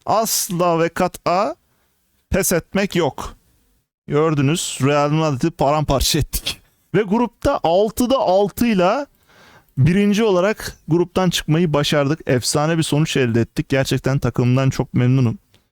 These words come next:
Güzel bir futbol ortaya koyduk. Buyur abi, gruplardaki maceramız böyle. Şu maç, yani Sporting maçları benim için çok zor oldu.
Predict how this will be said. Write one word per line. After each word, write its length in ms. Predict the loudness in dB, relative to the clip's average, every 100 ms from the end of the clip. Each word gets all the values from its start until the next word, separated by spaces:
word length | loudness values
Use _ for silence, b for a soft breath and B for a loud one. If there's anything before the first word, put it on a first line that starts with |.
| _ -6
Güzel 300 | 0 2 2
bir 80 | 0
futbol 340 | -4 -2 2
ortaya 280 | 2 0 0
koyduk. 340 | 0 0 0
Buyur 160 | 0 2
abi, 220 | 0 0
gruplardaki 720 | 0 0 0 0 0 0 0
maceramız 680 | 0 0 2 2 2 2 2
böyle. 240 | 2 0 B B B
Şu 180 | -4 0
maç, 380 | 0 0 -4 -6 _ _ _ -6
yani 260 | -2 0 0
Sporting 560 | -2 0 0 0 0
maçları 440 | 2 0 0 0 2
benim 180 | 2
için 140 | 0 -2
çok 220 | -2 0
zor 200 | 2 2
oldu. 380 | 2 2 0